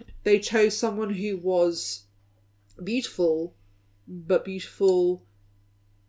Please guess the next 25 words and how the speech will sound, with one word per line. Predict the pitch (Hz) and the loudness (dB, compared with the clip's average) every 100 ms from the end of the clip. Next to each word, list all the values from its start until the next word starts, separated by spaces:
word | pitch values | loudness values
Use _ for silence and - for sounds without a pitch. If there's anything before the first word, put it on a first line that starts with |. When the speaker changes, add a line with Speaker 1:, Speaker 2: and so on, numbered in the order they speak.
| _ _ _ | _ _ _
Speaker 2:
in | 196 180 165 | 0 0 -4
an | 156 | -4
angular | 160 160 - 135 135 | -4 -4 -8 -6 -6
way. | - - - - - | -6 -8 -12 -20 -2
Speaker 1:
Yeah. | 294 - - - - - - - - - | -2 -2 -10 -20 -20 -20 -20 -20 -20 -2
Speaker 2:
And | 254 285 | 2 4
I | |
think | 277 349 | 4 2
that | 294 | 0
that's | 302 - | -4 -2
important | 269 247 233 - 156 | -2 0 0 -2 -6
because | 185 180 214 196 - - | -6 -2 0 0 -2 -6
one | 202 226 | -4 -2
of | 269 | -2
the | 302 | -2
things | 277 233 214 196 | -2 -4 -6 -10
that | - 180 170 - _ _ - - | -4 -2 -2 -8 _ _ -20 -8
I | 185 185 180 175 180 | -2 0 0 -4 2
didn't, | 202 196 - - 175 - - - | 2 2 -12 -6 -6 -6 -16 -2
I | 220 | 0
didn't | 311 311 | 0 0
know | 269 | 0
much | 196 - - | 0 -4 -6
about | 147 | -6
this, | 143 143 - - 185 | -6 -8 -10 -10 -16